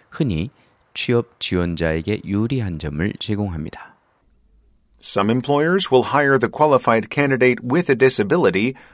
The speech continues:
Speaker 2: over the qualified candidate without a disability.
Speaker 1: 어떤 고용주들은 장애가 없으면서 자격을 갖춘 지원자보다 장애가 있으면서 자격을 갖춘 지원자를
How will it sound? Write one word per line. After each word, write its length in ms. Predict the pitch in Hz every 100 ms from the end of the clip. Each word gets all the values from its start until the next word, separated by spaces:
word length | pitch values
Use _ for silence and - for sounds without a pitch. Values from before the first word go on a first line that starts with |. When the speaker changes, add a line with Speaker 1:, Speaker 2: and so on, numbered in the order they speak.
| -
Speaker 2:
over 220 | 196 247
the 80 | 247
qualified 580 | - 190 185 - 165 139
candidate 440 | 131 110 107 113 -
without 340 | 170 196 214
a 60 | 107
disability. 720 | 92 92 87 85 82 - - _ _ _ _ _ _ -
Speaker 1:
어떤 380 | - - 135
고용주들은 800 | 143 98 90 90 113 98 73 131 - _ _ _
장애가 400 | - 90 90 85
없으면서 520 | 82 - 85 85 123
자격을 440 | 131 - 98 98 135
갖춘 420 | 98 - 90 80
지원자보다 800 | - 78 76 82 107 71 73 175 _ _ _ _
장애가 360 | - 113 127 143
있으면서 640 | 110 - 76 76 98 143 -
자격을 500 | - - 80 82 98
갖춘 400 | 117 110 - 107 -
지원자를 540 | - 80 80 80 101